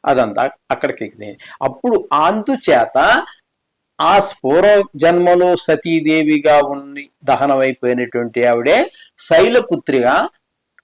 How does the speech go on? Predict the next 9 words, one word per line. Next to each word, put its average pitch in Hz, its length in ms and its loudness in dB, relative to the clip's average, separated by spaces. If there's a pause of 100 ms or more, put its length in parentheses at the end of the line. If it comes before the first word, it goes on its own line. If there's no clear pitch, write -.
(140)
అవతారం 135 600 2
దాల్చవచ్చి 117 640 -4
వచ్చింది. 107 680 -10 (240)
ఇది 147 180 -2
మొదటి 139 380 -2
రోజు 120 400 -4 (280)
ఈ 165 160 2
అలంకారం 127 560 0 (120)
చేస్తారు. - 400 -14